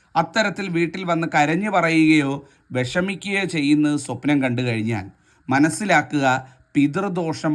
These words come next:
ബാധിച്ചിട്ടുണ്ട് എന്നുള്ളത്. പിതൃദോഷത്തിൻ്റെ ഒന്നാം നമ്പർ ലക്ഷണമാണ് നമ്മൾ ഉറക്കത്തിൽ ഈ മരിച്ചുപോയവർ വന്ന് നമ്മളുടെ അടുത്ത്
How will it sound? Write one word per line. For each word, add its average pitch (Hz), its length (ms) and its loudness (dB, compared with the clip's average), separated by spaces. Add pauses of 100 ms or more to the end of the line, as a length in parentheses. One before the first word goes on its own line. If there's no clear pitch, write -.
ബാധിച്ചിട്ടുണ്ട് 127 920 0 (160)
എന്നുള്ളത്. 101 420 -2 (320)
പിതൃദോഷത്തിൻ്റെ 180 840 2
ഒന്നാം 202 640 4
നമ്പർ 170 380 4
ലക്ഷണമാണ് 143 680 2 (320)
നമ്മൾ 135 200 -2
ഉറക്കത്തിൽ 143 560 -2
ഈ 143 40 0
മരിച്ചുപോയവർ 143 760 -2
വന്ന് 131 240 0
നമ്മളുടെ 131 380 0
അടുത്ത് 131 220 -6